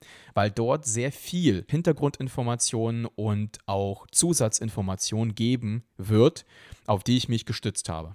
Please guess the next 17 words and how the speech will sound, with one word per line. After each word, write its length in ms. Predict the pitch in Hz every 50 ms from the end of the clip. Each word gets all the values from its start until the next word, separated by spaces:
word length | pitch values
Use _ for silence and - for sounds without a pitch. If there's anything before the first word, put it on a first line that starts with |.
| - _ -
Ganz 240 | 131 151 202 -
besonders 580 | - - 151 135 127 151 202 262 262 202 151 -
bei 120 | - 107
meiner 320 | 101 104 101 101 98 98 92
Recherche 540 | 95 - - 95 95 101 110 - - 131 107
habe 280 | 117 120 147 151 151
ich 260 | - - 135 - -
mich 300 | 131 135 160 165 - -
auf 200 | 120 123 127 120
den 180 | - 127 117 113
Lingus-Band 1040 | 110 113 139 185 196 185 - 110 107 - - - - 90 92 98 131 175 - -
Nummer 320 | 120 117 113 113 107 101 98
sechs 380 | 85 92 131 180 - - -
gestützt 600 | - 101 - - - 95 104 143 - - - - -
von 220 | - 123 113 117 -
Claudia 480 | - 107 104 113 139 147 127 123 117
Becker 520 | 104 101 - 143 - - 110 104 120 196